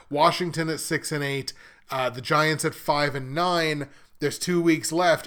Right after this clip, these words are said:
Anything can still happen in the N F C East. It's a desperation game for the Giants.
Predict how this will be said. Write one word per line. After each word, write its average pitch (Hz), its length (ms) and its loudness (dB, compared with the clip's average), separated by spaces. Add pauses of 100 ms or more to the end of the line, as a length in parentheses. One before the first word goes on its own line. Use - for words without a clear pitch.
Anything 160 440 -4
can 147 160 -6
still 143 300 -2
happen 143 480 -2 (280)
in 156 160 -4
the 151 140 -2
N 143 100 -2
F 135 140 -6
C 151 160 -4
East. 160 360 -4
It's 135 200 -8
a 139 40 -4
desperation 143 920 -2
game 151 420 -2 (240)
for 143 140 -12
the 127 80 -6
Giants. 131 580 -4